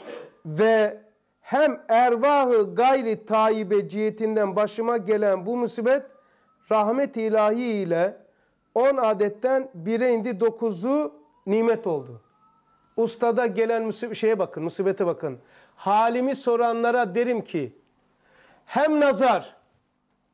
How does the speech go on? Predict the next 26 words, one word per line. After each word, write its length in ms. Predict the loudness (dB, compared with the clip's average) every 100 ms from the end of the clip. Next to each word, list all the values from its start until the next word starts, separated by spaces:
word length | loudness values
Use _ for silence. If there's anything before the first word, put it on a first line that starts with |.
| _
bak 280 | 0 0 0 -4
insana 840 | -4 -2 0 2 2 2 -2 -8
bela 480 | -4 0 2 2 2
ve 80 | 0
musibetler 640 | -2 -4 -2 -2 0 0
neymiş? 480 | 2 0 -2 -8 -20 _ _ _ _ _ _ _ _ _ _ _ _ _ _ _ _ _ _ _ _ _ _
Allah 260 | 0 2 2
Resulü'nün 420 | 0 0 -2 2
bir 60 | 2
hadisi 340 | 2 0 0
vardı, 260 | 2 0 -4
çoğunuz 380 | -4 -2 0 -2
hatırlarsınız. 840 | -2 0 0 -2 -6 -12 -14 _ _ _ _
Hani 260 | -2 0
o 120 | 0 0
iki 180 | -2
tanesini 320 | 0 -2 -2 -6
söyleyeyim, 320 | -2 -2 -2
bir 100 | 0
tanesi 280 | 0 0 0
malum. 400 | 0 0 -2 -12 _ _ _ _ _ _
De-, 520 | -4 2 2 2 2
e, 60 | 0
şeyi, 420 | 0 -2 -2 -6 -16 _ _ _ -6
e, 260 | -6 -2
deveyi 560 | 0 2 2 2 0